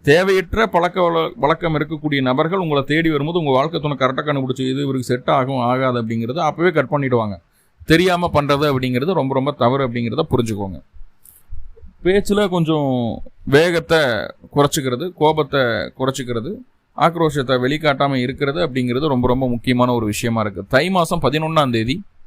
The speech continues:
இருபத்தி நாலு ஒண்ணு ரெண்டாயிரத்தி இருபத்தஞ்சு அன்னைக்கு அந்த புதன் பகவான் அப்படின்னு சொல்லக்கூடிய கிரகம், அஹ், ராசிக்கு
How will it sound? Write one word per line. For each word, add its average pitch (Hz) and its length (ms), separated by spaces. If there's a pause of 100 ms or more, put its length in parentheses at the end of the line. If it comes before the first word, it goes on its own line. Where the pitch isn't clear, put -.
(480)
இருபத்தி 175 400
நாலு 156 440 (360)
ஒண்ணு 147 340
ரெண்டாயிரத்தி 135 460
இருபத்தஞ்சு 123 400
அன்னைக்கு 127 240
அந்த 127 120
புதன் 147 280
பகவான் 127 420
அப்படின்னு 117 260
சொல்லக்கூடிய 107 580
கிரகம், 117 460 (600)
அஹ், 87 220
ராசிக்கு 147 560